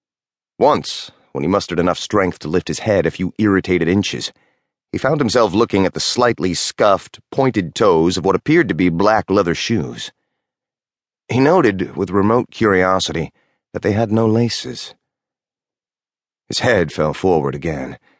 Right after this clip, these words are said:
and all he could see was the damp grass over which he was sliding, sliding, sliding, his hands held high in some powerful grip. His eyelids drooped, and Beck drifted away.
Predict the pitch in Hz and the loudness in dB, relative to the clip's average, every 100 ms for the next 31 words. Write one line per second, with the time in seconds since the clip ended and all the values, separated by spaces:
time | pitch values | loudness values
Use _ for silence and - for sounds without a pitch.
0 | _ _ _ - 82 127 127 - - - | _ _ _ -6 0 2 2 -2 -4 0
1 | 110 92 82 76 80 90 92 82 78 87 | 2 2 0 -4 -2 0 0 -2 -4 -2
2 | 85 76 67 - 78 76 78 87 80 - | 0 -2 -6 -8 -6 -4 -4 -4 -4 -2
3 | 90 87 85 82 76 71 65 64 - - | 0 2 2 0 -6 -10 -14 -18 -14 -8
4 | 78 78 76 73 73 73 73 - 147 135 | -6 -6 -8 -10 -10 -12 -12 -10 -8 -10
5 | 127 120 120 _ _ _ _ _ _ - | -12 -14 -16 _ _ _ _ _ _ -8
6 | 95 101 95 78 73 101 95 85 85 92 | -2 0 0 -2 -2 0 0 0 0 0
7 | 76 69 73 80 78 - 104 90 82 71 | 0 -4 -8 -8 -8 -4 -2 0 0 -4
8 | 69 85 92 - - _ _ _ _ _ | -6 -4 -4 -6 -20 _ _ _ _ _
9 | _ _ _ _ _ _ _ _ _ _ | _ _ _ _ _ _ _ _ _ _
10 | _ _ _ _ _ _ 104 101 127 120 | _ _ _ _ _ _ 0 2 4 2
11 | 87 78 69 78 98 82 - - - - | 0 -4 -8 0 0 0 -8 -18 -20 -20
12 | - 67 71 82 - - 85 78 76 73 | -10 -6 -2 -2 -4 -8 -8 -6 -6 -6
13 | 73 69 62 60 | -6 -8 -12 -16